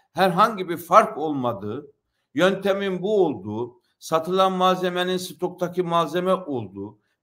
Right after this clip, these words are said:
platformların aynısı olduğu ortaya çıkmış oldu. Dosyada bu suçların olmadığına dair, e, enteresan bir şekilde belgeli olacağına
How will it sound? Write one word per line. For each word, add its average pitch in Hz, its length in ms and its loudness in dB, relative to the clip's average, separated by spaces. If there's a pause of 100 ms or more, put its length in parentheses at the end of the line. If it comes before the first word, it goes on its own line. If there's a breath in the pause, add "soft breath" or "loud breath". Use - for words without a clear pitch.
platformların 175 800 0
aynısı 180 520 -2
olduğu 139 420 -4
ortaya 214 400 0
çıkmış - 420 -12
oldu. 127 540 -4 (360 soft breath)
Dosyada 175 640 0
bu 196 80 -4
suçların 180 840 2
olmadığına 151 800 0
dair, 165 400 2 (340 soft breath)
e, 139 60 0 (440)
enteresan 208 680 2
bir 180 60 -4
şekilde 143 720 -6
belgeli 170 440 2
olacağına 170 840 2